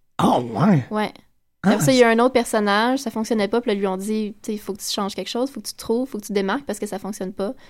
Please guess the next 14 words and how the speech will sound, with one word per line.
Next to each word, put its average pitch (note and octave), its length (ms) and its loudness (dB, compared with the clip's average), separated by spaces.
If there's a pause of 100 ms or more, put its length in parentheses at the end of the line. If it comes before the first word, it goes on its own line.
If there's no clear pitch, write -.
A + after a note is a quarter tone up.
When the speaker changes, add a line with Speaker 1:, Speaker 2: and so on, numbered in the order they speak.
(280)
Speaker 2:
Puis G#3+ 120 -4
là, G3+ 280 4
il G3+ 60 0
s'est G3+ 120 -8
mis F#3+ 80 -4
à F#3 60 -2
travailler F3 320 -6
sur - 140 -10
le - 60 -8
personnage A3+ 260 -8
de G#3 40 -8
Tyler A3+ 220 -10
Breeze. - 340 -16 (120)
Speaker 1:
Ah! A3 360 6